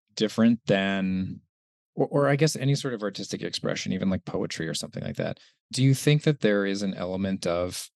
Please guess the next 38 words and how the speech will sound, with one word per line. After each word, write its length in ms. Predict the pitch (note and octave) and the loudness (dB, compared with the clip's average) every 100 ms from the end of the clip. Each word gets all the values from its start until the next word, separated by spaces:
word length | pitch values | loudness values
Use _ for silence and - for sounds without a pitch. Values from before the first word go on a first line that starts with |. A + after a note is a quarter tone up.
| _ _ _ _ C#3 | _ _ _ _ 0
because 240 | C#3+ C3+ | 2 4
one 140 | D#3+ | 2
of 60 | G3 | 2
the 100 | C#3+ | 2
things 220 | A2+ G2+ | 2 0
that 100 | F#2+ | 0
I 100 | F#2 | 0
think 180 | - E2+ | -2 -4
about 220 | F2 E2+ | -4 -2
is 200 | E2+ - _ _ | -2 -6 _ _
A 160 | B2 B2+ | 0 0
I 240 | G2+ G2 | 0 -4
is 180 | F#2 F#2+ | -6 -6
essentially 1040 | F#2 - F2 E2+ - F2 E2+ E2+ E2 - _ _ _ _ _ _ | -6 -6 -6 -6 -6 -6 -6 -6 -8 -12 _ _ _ _ _ _
a 80 | C3+ | -10
predictive 580 | - B2 A#2+ D#3 D3+ A2+ | -6 -4 -2 0 0 2
model 360 | G2+ F#2+ F#2+ F#2 | 0 -2 -4 -2
about 260 | F#2 F2+ | -2 -2
what 200 | G#2 A2 | 0 0
thing 240 | - G#2 G#2 | 0 0 0
comes 280 | G#2 F#2 F2+ | 0 -4 -4
next 400 | F#2+ - - F2 | -6 -6 -6 -8
as 140 | E2 | -8
it's 240 | E2+ - | -8 -10
computing 800 | - - G2+ - G2+ F#2 F2 F2+ - _ _ _ - | -6 -6 -4 -2 -4 -4 -8 -12 -16 _ _ _ -14
the 160 | F2+ | -12
answer 220 | E2+ - - | -10 -12 -14
to 140 | F2+ | -14
your 100 | E2 | -14
question, 640 | - C2+ - - F2 - _ - | -12 -10 -10 -10 -12 -14 _ -14
right? 240 | G#2 G2 - - _ _ _ _ _ _ | -10 -10 -14 -20 _ _ _ _ _ _
And 160 | B2 C3+ | -8 -6
its 140 | C3 G3+ | -2 -2
information 1080 | G3+ F#3 D#3 B2 C#3+ - G#2+ F#2 F#2 F#2+ - | 0 0 0 0 0 -4 -6 -8 -12 -16 -10
is 360 | A#2 G#2+ - - _ _ - | -6 -4 -6 -8 _ _ -18
kind 320 | - - A#3 | -10 0 2
of 100 | B2+ G#2+ | 2 0
everything. 580 | F#2+ D#2 - - - | -4 -10 -14 -14 -14